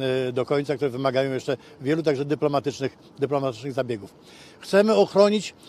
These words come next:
polskie miasta, polskie wioski, chcemy ochronić polskie kobiety przed tym wszystkim, z czym mają do czynienia, e, na przykład kobiety w zachodnich krajach, m, europejskich. Chcemy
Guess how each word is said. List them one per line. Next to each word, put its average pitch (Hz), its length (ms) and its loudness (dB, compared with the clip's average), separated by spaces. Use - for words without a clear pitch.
polskie 175 340 0
miasta, 196 420 2
polskie 156 340 -2
wioski, 190 460 0
chcemy 180 340 2
ochronić 180 360 0
polskie 196 340 0
kobiety 190 600 4
przed 208 260 4
tym 202 140 4
wszystkim, 208 480 0
z 151 80 -10
czym 208 220 4
mają 202 280 2
do 185 100 2
czynienia, 190 520 0
e, 165 640 2
na 160 160 0
przykład 180 300 -2
kobiety 175 380 2
w 151 40 -4
zachodnich 175 360 -2
krajach, 170 280 4
m, 170 140 -4
europejskich. 175 760 2
Chcemy 175 360 0